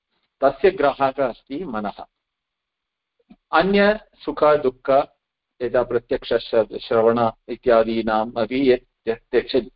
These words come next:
जनन ज्ञानजनने तेषा अपेक्षा अस्ति, शब्दरूपस-, शब्दस्पर्शरसरूपगन्ध इत्यादीनां, तस्य सर्वेषां तत्र म-, तदा च गृह्णाति इत्युक्ते मनसा एव, मनः तु गृह्णाति,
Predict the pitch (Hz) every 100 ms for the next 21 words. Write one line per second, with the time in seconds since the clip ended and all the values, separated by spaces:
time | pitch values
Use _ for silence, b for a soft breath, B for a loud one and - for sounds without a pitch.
0 | _ 113 120 123 120 113 113 110 120 120
1 | 113 110 110 120 - _ _ _ _ _
2 | _ - 131 131 143 151 - 135 127 -
3 | 120 - - 90 _ _ - 107 - 117
4 | - - 110 107 107 113 104 - - _
5 | _ _ - 107 131 127 - 120 - 117
6 | 110 120 110 113 113 107 104 104 107 -
7 | - 98 95 90 90 85 _ _ _ _
8 | _ _ _ _ _ _ _ 143 - -
9 | 180 151 135 147 - 139 175 - - 120
10 | - 139 - - _ - - 120 117 120
11 | - 120 120 127 - - 170 226 110 123
12 | 127 135 139 139 120 - - 160 120 -
13 | 123 160 165 135 127 127 - 120 113 143
14 | 151 - 165 226 107 107 104 95